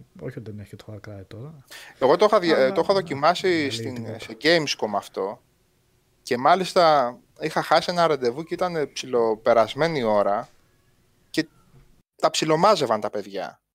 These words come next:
Speaker 2: Και λέω, «Ρε παιδιά, θέλω να δοκιμάσω». Και μου λέει, «Ρε φίλε, σοβαρά, να», λέει, ξέρω, δεν είχαν δείξει, γενικά δεν υπήρχε πολύ ενδιαφέρον για το παιχνίδι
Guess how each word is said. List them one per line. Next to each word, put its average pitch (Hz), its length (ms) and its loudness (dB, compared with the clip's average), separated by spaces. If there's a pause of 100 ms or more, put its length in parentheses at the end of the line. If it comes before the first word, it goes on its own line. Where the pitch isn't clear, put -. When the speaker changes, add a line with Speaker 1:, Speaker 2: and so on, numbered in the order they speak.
(280)
Speaker 2:
Και - 120 -10
λέω, 208 140 0
«Ρε 226 60 0
παιδιά, 202 560 2
θέλω 214 220 0
να 196 100 4
δοκιμάσω». 185 720 0 (1400)
Και - 140 -8
μου 170 80 -4
λέει, 214 160 4
«Ρε 214 100 2
φίλε, 214 240 -6
σοβαρά, 185 400 2
να», 196 200 2
λέει, 190 380 0 (220)
ξέρω, 190 300 -10
δεν 175 280 0
είχαν 170 240 2
δείξει, 127 220 -6
γενικά 123 320 -2
δεν 160 120 -2
υπήρχε 151 260 -4
πολύ 156 280 2
ενδιαφέρον 131 540 2
για 123 100 -4
το 113 100 -14
παιχνίδι 98 580 -12